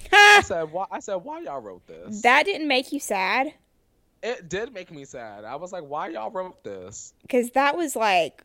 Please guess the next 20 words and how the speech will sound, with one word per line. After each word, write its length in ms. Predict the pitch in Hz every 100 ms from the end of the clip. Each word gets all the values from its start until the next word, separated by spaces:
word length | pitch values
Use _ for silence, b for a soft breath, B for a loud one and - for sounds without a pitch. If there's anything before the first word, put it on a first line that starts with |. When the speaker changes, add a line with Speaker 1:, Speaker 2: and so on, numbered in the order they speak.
| _
Speaker 1:
one 340 | 220 214 220
of 100 | 220 185
the, 100 | 185
like, 280 | 160 - -
sad 520 | - 180 180 190 -
one, 320 | 143 131 117 -
sad 400 | - 180 185 202
Speaker 2:
And 60 |
Speaker 1:
patient 480 | 214 185 185 190 107
ones. 540 | 147 117 113 294 - - _ _ _
Speaker 2:
they 140 | 196
was 240 | 208 202 135
like, 560 | 190 170 160 151 147
"Love 440 | 110 143 143 147 131
would 140 | 123
have 80 | 117
kept 280 | - 151 -
my 220 | 131 131
ass 360 | 131 127 131 131
here." 360 | 147 107 98